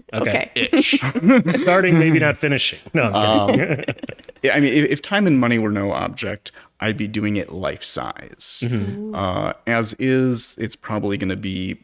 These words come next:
Speaker 3: tabletop figures, so, like, twelve inches tall.
Speaker 1: Okay.
Speaker 3: Um, so I've been getting more into the digital fabrication side of things.
Speaker 1: Mm-hmm.
Speaker 3: Um,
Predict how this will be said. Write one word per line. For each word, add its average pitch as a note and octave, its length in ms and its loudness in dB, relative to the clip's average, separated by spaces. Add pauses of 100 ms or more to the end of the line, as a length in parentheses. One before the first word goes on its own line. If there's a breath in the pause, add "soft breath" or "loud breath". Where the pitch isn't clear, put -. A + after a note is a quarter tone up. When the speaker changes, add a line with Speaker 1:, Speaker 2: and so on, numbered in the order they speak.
Speaker 3:
tabletop - 600 -10
figures, - 500 -16
so, - 240 -8
like, - 300 -10 (260)
twelve E2+ 300 -2
inches - 320 -10
tall. - 340 -12 (180)
Speaker 1:
Okay. F#2+ 340 -14
Speaker 3:
Um, F2+ 580 -10 (840)
so A#2+ 140 -4
I've A2+ 60 0
been A#2 160 0
getting A2+ 340 0
more G#2 320 -2
into G2+ 640 -8
the F#2+ 320 -10
digital G#2 400 -8
fabrication - 800 -10
side - 280 -12
of - 60 -18
things. - 560 -12
Speaker 1:
Mm-hmm. - 680 -16
Speaker 3:
Um, F2 520 -10